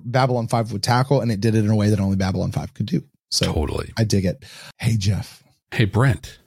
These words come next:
Speaker 1: I've been keeping a secret.
Speaker 2: This is a lot of secrets you're dropping out of nowhere.
Speaker 1: I know. I, I'm not just bam, bam, bam, bam, bam. I've got you, right?
Speaker 2: I don't do well. I do very well with structure.
Speaker 1: Yes,
Speaker 2: Just
Speaker 1: yes. Welcome, welcome to my world.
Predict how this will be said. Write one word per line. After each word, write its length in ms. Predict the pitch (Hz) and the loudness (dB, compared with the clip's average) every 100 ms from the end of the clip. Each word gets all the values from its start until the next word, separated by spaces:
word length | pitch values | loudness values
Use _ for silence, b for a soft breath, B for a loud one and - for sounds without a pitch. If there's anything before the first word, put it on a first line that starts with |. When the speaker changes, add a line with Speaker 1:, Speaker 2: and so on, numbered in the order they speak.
| _ | _
Speaker 1:
I've 120 | - | -2
been 160 | 101 101 | 0 0
keeping 320 | - 92 98 | 2 0 2
a 40 | 95 | 0
secret. 520 | - - - - - _ _ | 0 -2 -6 -8 -10 _ _
Speaker 2:
This 200 | - 208 | -2 0
is 100 | 311 | 2
a 40 | 247 | 2
lot 200 | 135 120 | 2 2
of 80 | |
secrets 400 | - 131 110 85 117 | 2 0 -2 -4 -2
you're 80 | |
dropping 480 | 101 104 92 92 90 | 0 -2 -2 -8 -10
out 140 | 98 101 | -4 -2
of 60 | |
nowhere. 240 | 98 107 120 | 0 2 2
Speaker 1:
I 40 | |
know. 220 | 117 120 107 | 4 2 2
I, 180 | 123 | 2
I'm 140 | 120 135 | 2 4
not 140 | 151 | 2
just 200 | 135 127 | 0 -2
bam, 180 | - 170 | 0 2
bam, 160 | 160 160 | 2 2
bam, 160 | 151 147 | 2 2
bam, 140 | 135 | 2
bam. 240 | 139 123 | 0 -2
I've 100 | 113 | -4
got 220 | - 113 - | -6 -6 -6
you, 60 | 80 87 95 | -12 -14 -8
right? 260 | 110 135 - - | -6 -6 -8 -10
Speaker 2:
I 80 | - | -2
don't 180 | 233 226 | 0 2
do 140 | 214 | 2
well. 260 | 202 180 - B B | 2 0 -2 B B
I 120 | 156 | 0
do 160 | 208 | 2
very 360 | 165 123 170 170 | 2 2 2 2
well 280 | 160 151 131 | 2 0 0
with 120 | 123 | -2
structure. 400 | - 131 - - | -2 -4 -2 -2
Speaker 1:
Yes, 180 | 131 107 | -2 0
Speaker 2:
Just 280 | 131 - - | -2 -2 -6
Speaker 1:
yes. 340 | 110 107 87 - | -8 -8 -6 -8
Welcome, 540 | 104 123 139 143 139 135 | -2 0 0 0 -2 -2
welcome 400 | 123 135 139 139 | -2 -2 -2 -2
to 120 | 135 | -2
my 180 | 120 113 | -2 -2
world. 440 | 104 92 90 - | -4 -8 -12 -14